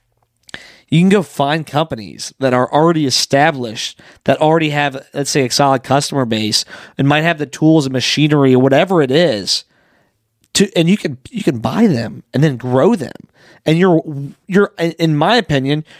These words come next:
you're mountains ahead of, you're, you're, you're waves ahead of people that have to start and do everything by themselves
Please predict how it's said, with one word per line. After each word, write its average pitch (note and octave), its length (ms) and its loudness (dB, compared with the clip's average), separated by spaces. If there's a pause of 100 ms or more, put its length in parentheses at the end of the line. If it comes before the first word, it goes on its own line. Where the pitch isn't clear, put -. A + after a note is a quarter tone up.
(220)
you're A#3+ 160 4
mountains E3+ 1160 -2 (160)
ahead C3+ 340 2
of, B2+ 220 -2
you're, D#3 160 2
you're, E3 340 2
you're E3+ 140 2
waves F#3 480 2
ahead C3 220 0
of A#2 260 -2 (320)
people E3+ 280 4
that C3 340 2 (540)
have E3 220 -4
to C#3 80 -10
start D3 360 0
and C#3 120 -8
do C#3+ 140 -2 (240)
everything D3 340 -2
by B2 120 0
themselves A#2+ 420 -2